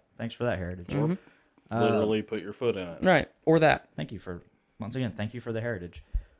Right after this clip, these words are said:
Speaker 1: Uh, I, I now have that within my heart.
Speaker 2: Good.
Speaker 3: America.
Speaker 1: Forever.
Speaker 2: I wish I had a heart, but go ahead.
Speaker 1: <laughs> So she would bring 'em into Monocle's, and I would share, like, one or two with whoever was working with me.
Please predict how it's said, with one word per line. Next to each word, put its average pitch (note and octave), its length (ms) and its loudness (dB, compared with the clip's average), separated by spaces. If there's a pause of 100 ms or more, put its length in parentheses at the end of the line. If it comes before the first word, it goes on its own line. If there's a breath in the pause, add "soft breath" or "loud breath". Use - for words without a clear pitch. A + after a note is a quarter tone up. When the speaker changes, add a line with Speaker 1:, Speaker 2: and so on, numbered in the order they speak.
(140)
Speaker 1:
Uh, G2 300 0
I, F#2+ 260 0
I F2+ 40 -2
now G#2 140 -2
have G#2 240 -10
that D#2+ 340 -16
within G#2 260 -6
my G#2 100 -2
heart. F#2+ 240 -10 (320)
Speaker 2:
Good. D#3+ 200 -2
Speaker 3:
America. G#2+ 300 6
Speaker 1:
Forever. A2+ 220 -2
Speaker 2:
I C3+ 60 6
wish D3+ 180 4
I D3 80 6
had C3+ 160 4
a C3+ 60 -4
heart, C#3+ 400 0
but D#3+ 120 0
go F#3+ 100 8
ahead. F3+ 300 6
Speaker 1:
<laughs> - 60 -20 (480 soft breath)
So - 160 -2
she D3 160 4
would E3+ 120 6
bring D#3 180 0
'em C#3+ 120 -2
into A#2+ 220 0
Monocle's, E2+ 600 -10 (440)
and F#2 480 -2
I F#2+ 160 -2
would G#2 200 -4
share, G2+ 260 -4
like, F#2 200 -6
one F#2+ 200 -4
or F#2+ 80 -4
two F#2 320 -6
with F2+ 220 -12
whoever F#2 380 -6
was F#2 140 -8
working F2+ 300 -10
with F2+ 160 -10
me. F2 260 -6